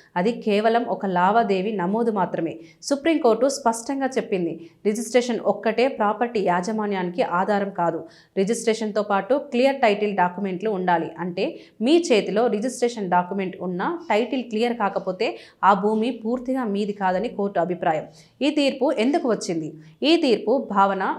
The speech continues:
కోఆపరేటివ్ హౌసింగ్ సొసైటీ కేసు ఆధారంగా వచ్చింది. ఈ కేసులో పంతొమ్మిది వందల ఎనభై రెండులో ఒక హౌసింగ్ సొసైటీ యాభై మూడు ఎకరాల భూమిని కొనుగోలు చేసింది. తర్వాత అదే భూమిని పలువురికి అమ్మింది. రిజిస్ట్రేషన్ డాక్యుమెంట్లు కూడా ఇచ్చింది.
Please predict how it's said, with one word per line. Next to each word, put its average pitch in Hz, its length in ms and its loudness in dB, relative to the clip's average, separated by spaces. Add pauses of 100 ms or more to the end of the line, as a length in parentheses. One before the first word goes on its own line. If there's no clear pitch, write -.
(120)
కోఆపరేటివ్ 233 720 2
హౌసింగ్ 202 340 -4
సొసైటీ 185 420 -4
కేసు 175 320 -4
ఆధారంగా 185 540 2
వచ్చింది. 175 540 -2 (220)
ఈ 285 100 4
కేసులో 214 400 2
పంతొమ్మిది 240 560 0
వందల 196 160 0
ఎనభై 190 260 0
రెండులో 196 320 0
ఒక 190 220 -2
హౌసింగ్ 226 400 -2
సొసైటీ 180 400 -2
యాభై 214 420 0
మూడు 214 240 -2
ఎకరాల 185 380 -6
భూమిని 175 360 -4
కొనుగోలు 196 500 -2
చేసింది. 151 380 -8 (320)
తర్వాత 190 360 2
అదే 226 440 2
భూమిని 202 420 -4
పలువురికి 202 560 -2
అమ్మింది. 180 560 -2 (320)
రిజిస్ట్రేషన్ 226 560 -2
డాక్యుమెంట్లు 196 520 -2
కూడా 196 300 -2
ఇచ్చింది. 196 560 -4